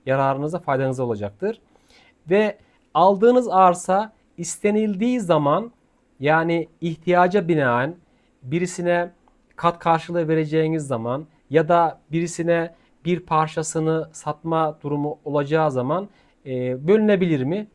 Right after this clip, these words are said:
Bununla alakalı da mutlaka bir bilgi sahibi ve fikir sahibi olmanızda,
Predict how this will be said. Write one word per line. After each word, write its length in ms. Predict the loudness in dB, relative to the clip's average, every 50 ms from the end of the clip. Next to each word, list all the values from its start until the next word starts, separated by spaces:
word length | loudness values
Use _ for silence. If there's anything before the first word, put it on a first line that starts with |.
| _ -4
Bununla 240 | -4 -2 0 0
alakalı 440 | 2 2 2 2 0 0 -4 -4 -4
da 80 | -4 -6
mutlaka 540 | -8 -8 -6 -8 -6 -4 -4 -4 -4 -4 -8 _ _ _ _ _ _
bir 200 | -4 -4 -4 -6 -10
bilgi 380 | -14 -8 -6 -4 -4 -4 -4 -8
sahibi 440 | -6 -2 -2 -2 -2 -2 -4 -8 -10
ve 80 | -10
fikir 260 | -10 -14 -14 _ -12
sahibi 360 | -12 -8 -6 -4 -4 -2 -2 -2
olmanızda, 580 | -4 -2 -2 -4 -6 -4 -4 -4 -4 -4 -6